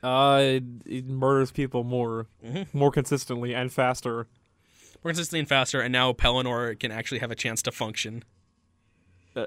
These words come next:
Speaker 1: uh, which is, I think was one of the biggest, like, upsets about, uh, the Ultra Rare set.
Speaker 2: Yeah.
Speaker 1: That, like, Pellinor didn't have, like, a space. But they're just like, "Eh, we'll just make Pellinor now, and then later on we'll fix it."
Speaker 2: And then Garmor just comes in like,
Speaker 1: "What's up, big boys?"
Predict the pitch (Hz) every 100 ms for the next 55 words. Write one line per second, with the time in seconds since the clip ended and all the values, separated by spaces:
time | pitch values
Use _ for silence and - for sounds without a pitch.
0 | - 151 151 151 156 147 180 196 185 147
1 | 160 160 139 120 139 139 139 139 127 131
2 | 127 - 147 151 - - 139 131 127 127
3 | - - 127 123 120 120 127 123 127 135
4 | 139 147 - 160 - - 143 110 139 135
5 | 127 143 135 135 131 135 135 131 131 131
6 | 127 120 - 127 - 131 127 160 - -
7 | _ _ _ _ - 151 156 147 165 156
8 | 180 185 175 170 160 170 160 180 160 151
9 | 147 147 143 139 139 131 135 131 131 131
10 | 123 123 120 120 - 117 - 123 - 175
11 | 175 160 160 160 139 - 165 156 143 117
12 | 107 - - - _ _ _ 147 - 180
13 | 135 160 143 135 143 147 165 175 165 165
14 | -